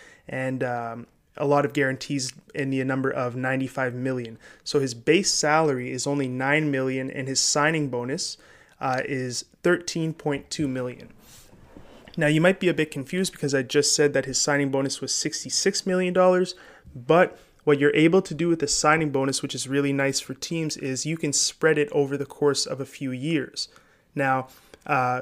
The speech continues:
so they took his sixty-six million dollar signing bonus and split it into the next five years. So sixty-six divided by five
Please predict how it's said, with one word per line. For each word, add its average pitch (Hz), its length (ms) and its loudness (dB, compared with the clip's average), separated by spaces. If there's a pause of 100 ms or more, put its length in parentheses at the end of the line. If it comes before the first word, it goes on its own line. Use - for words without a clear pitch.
(140)
so - 240 2
they 147 140 2
took 208 320 0
his 156 260 0
sixty-six - 640 -4
million 160 320 0
dollar 143 300 4
signing 139 400 -2
bonus 135 260 0
and 143 180 -6
split 160 300 0
it 165 80 0
into 147 240 -6
the 139 100 -4
next 143 440 -2
five 143 400 2
years. 131 440 -4 (240)
So - 140 -6
sixty-six - 580 -4
divided 131 320 -2
by 123 140 -4
five 156 480 2